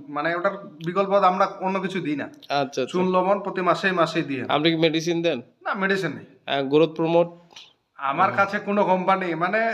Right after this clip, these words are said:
Speaker 1: স্যারের কারণে কোম্পানি লস্ট খাচ্ছে আমার কাছে, অন্তত আমার কাছে।
Speaker 2: আগে তো মনে হয় ব্যবহার করছিলেন?
Speaker 1: না, যতদিন
Speaker 2: যখন
Speaker 1: ধরে
Speaker 2: কোম্পানি ফিড
Speaker 1: হ্যাঁ,
Speaker 2: খাওয়াছিলেন?
Speaker 1: যখন কোম্পানি ফিড খাওয়াচ্ছিলাম বলতে কি, যতদিন আমি স্যারের কাছ থেকে মানে পরামর্শ, মানে প্রশিক্ষণ নিই নাই,
Speaker 2: হ্যাঁ।
Speaker 1: তার আগে থেকে এগুলো অনেক দিছি।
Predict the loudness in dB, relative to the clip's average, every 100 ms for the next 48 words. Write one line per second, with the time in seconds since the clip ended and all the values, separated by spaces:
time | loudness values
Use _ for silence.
0 | -6 -4 0 2 2 -2 -14 -20 _ _
1 | -6 0 2 2 -4 -2 -2 0 0 2
2 | 2 2 0 0 -2 -2 -4 0 2 4
3 | 2 4 4 4 0 -2 -8 0 0 2
4 | 2 2 2 2 0 -4 -12 -14 -14 _
5 | _ _ _ _ _ _ _ _ -20 -16
6 | -14 -8 -4 2 4 4 4 4 2 2
7 | -2 0 0 0 -2 -4 -8 -12 -10 -8
8 | -6 -4 -2 -2 -4 -2 0 0 2 0
9 | 0 -6 -8 -6 -4 -2 -2 0 0 -2
10 | -8 -12 -20 -20 -4 0 2 0 0 -2
11 | 0 0 4 4 2 0 0 0 0 -4
12 | -4 -2 0 2 2 2 -2 -8 -10 -2
13 | 0 0 -2 -4 -6 -8 -14 _ _ _
14 | -14 -4 -2 -2 -2 -2 -4 -8